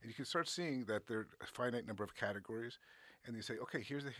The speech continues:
here's the types of situations that the expert is, handles. Now let's set up a systematic way for people to get those same experiences in a compressed format."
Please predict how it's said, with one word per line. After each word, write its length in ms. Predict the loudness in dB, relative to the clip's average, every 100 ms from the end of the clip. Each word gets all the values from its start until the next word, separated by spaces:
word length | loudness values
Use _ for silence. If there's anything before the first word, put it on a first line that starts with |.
| -10
here's 280 | 0 2 2
the 60 |
types 300 | -2 -2 -2
of 60 | -2
situations 600 | -4 -2 -2 0 -2 -4
that 120 | -6
the 100 | -6
expert 320 | -8 -6 -4 -4
is, 160 | -4 -4
handles. 420 | -2 -2 -2 -8 -12 -16 -16 -6
Now 160 | 4 6
let's 180 | 6 4
set 160 | 6
up 100 | 6
a 60 | 4
systematic 840 | -2 -2 -2 0 2 2 -2 -8 -14 -4
way 300 | 0 2 0
for 140 | -4
people 280 | -8 -8 -6
to 100 | -6
get 260 | 0 0 0 _ -20 -12
those 180 | -6 -4
same 400 | -2 2 2 2
experiences 720 | 0 -4 0 2 2 -2 -6 -2
in 100 | -2
a 60 | -2 -4
compressed 560 | -6 -2 -2 -4 -10 -12
format." 440 | -2 0 0 -4